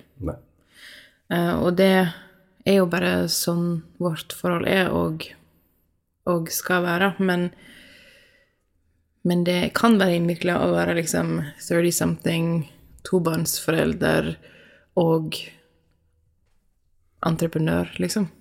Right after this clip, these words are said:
Speaker 1: Det, det kan være innviklet.
Speaker 2: Det kan hende at det, jeg prater om meg selv, da.
Speaker 1: <laughs> Det
Speaker 2: Men, men vi, men, ja. Men vi har, det som, det som du sier, vi har det bra.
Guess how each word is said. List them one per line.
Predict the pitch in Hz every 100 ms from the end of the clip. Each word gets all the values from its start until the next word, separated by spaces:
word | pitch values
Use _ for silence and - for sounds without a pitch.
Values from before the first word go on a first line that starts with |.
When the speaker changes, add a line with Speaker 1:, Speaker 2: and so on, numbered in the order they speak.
| _ _ _ _ _ _ _ _ _ _
Speaker 1:
Det, | - 78
det | 82 92
kan | - 90 82
være | 85 78 76
innviklet. | 80 - 180
Speaker 2:
Det | -
kan | 196 190
hende | 160 160 165 175
at | 170 156 -
det, | 160 156
jeg | - 160 165 160
prater | 160 147 -
om | 160 156
meg | 143
selv, | - 170 - -
da. | - - -
Speaker 1:
<laughs> | 95 - 156 - - 277 - 320 - - - - - - - - _ _ _ _ _ - - - - - - - - - _
Det | - 202
Speaker 2:
Men, | 196 208
men | 220
vi, | 226
men, | - 208 208 208 - - -
ja. | - - - _ _ _ _ _ _ _ _ _ _ _
Men | 196
vi | 196
har, | 196 202
det | 196 208
som, | 220 196 185
det | 190
som | 196
du |
sier, | 185 175 175
vi | 180
har | 175 185
det | 175
bra. | 165 175